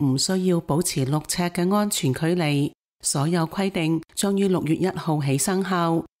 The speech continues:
據悉，惠特默上個禮拜就曾經表示，預計六月一號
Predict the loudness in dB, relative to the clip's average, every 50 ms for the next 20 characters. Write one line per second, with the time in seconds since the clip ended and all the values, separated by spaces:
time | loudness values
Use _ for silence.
0 | _ _ _ -2 -2 0 0 0 -2 -2 -4 -6 _ _ _ -4 -2 0 0 0
1 | 0 0 0 0 0 0 -2 -2 0 0 0 2 0 0 0 0 -2 -2 -2 0
2 | 0 0 0 0 0 -2 -2 0 0 0 0 0 0 0 0 2 2 0 0 0
3 | 0 0 0 2 2 0 -2 -4 _ _ _ _ -4 -2 -2 0 0 0 0 2
4 | 2 0 0 2 0 0 2 0 -2 -2 -2 -2 0 2 2 4 2